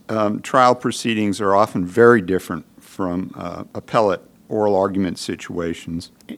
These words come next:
And sometimes it may be, the trial court situation may be too different to, uh, allow for preparation in the same way you would for an appellate oral argument.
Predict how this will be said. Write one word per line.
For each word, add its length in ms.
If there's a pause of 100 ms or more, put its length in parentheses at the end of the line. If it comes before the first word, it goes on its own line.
(160)
And 240
sometimes 560
it 120
may 220
be, 400 (320)
the 160 (160)
trial 300
court 280
situation 640
may 140
be 160
too 240
different 460 (200)
to, 360 (120)
uh, 220 (480)
allow 380
for 240
preparation 800
in 100
the 120
same 540
way 280
you 200
would 420 (160)
for 560 (100)
an 100
appellate 400
oral 280
argument. 440